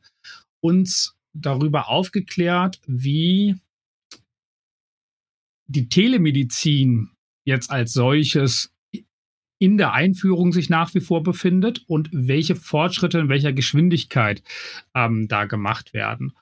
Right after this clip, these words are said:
Und das war mal sehr interessant, weil man glaubt ja vielleicht, okay, seit zweitausendsechzehn gibt es Teleaudiologie in der Hörakustik, aber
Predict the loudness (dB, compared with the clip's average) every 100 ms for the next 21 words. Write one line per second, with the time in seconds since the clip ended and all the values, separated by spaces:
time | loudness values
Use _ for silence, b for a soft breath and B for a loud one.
0 | _ _ -2 0 2 2 2 2 2 2
1 | 0 2 2 2 0 2 2 2 2 0
2 | 0 -2 0 -2 0 2 2 -2 -2 -2
3 | 0 -2 -2 -2 0 0 0 -2 -2 -2
4 | -2 -4 -8 -4 -2 0 0 0 0 2
5 | 2 4 4 4 2 0 0 2 0 -2
6 | -4 -2 -4